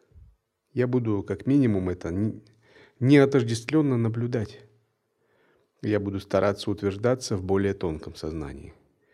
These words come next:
Хотя, конечно, есть связь у нас с телом, потому что мы живём в этом мире, с энергиями, эмоциями. Это корреляция определённая. Но корреляция — это связь. Есть такая поговорка: «Корреляция не есть каузация».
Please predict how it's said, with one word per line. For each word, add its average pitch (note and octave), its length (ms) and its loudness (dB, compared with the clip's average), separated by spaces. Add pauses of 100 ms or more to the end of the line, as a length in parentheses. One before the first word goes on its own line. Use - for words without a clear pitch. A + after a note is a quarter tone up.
(1000)
Хотя, B2 320 2
конечно, D3 720 6
есть A2+ 400 0
связь F#3+ 520 6
у A2 140 0
нас F2 240 0
с - 160 -10
телом, F3 460 4
потому G#2 420 -4
что - 160 -4
мы F#2+ 160 -2
живём G#2 380 0
в - 20 -2
этом F2 240 -2
мире, D2 400 -4
с - 140 -8
энергиями, G2+ 760 2
эмоциями. G#2+ 520 2
Это - 180 -2
корреляция B2+ 680 2
определённая. E2+ 720 -6 (1800)
Но A2+ 100 -14
корреляция — C3 640 2
это B2 140 -6
связь. A#2+ 420 0
Есть G#2+ 120 0
такая G#2 300 0
поговорка: G2 560 -2
«Корреляция B2 680 2
не G#2 140 4
есть B2 220 0
каузация». A2+ 640 -6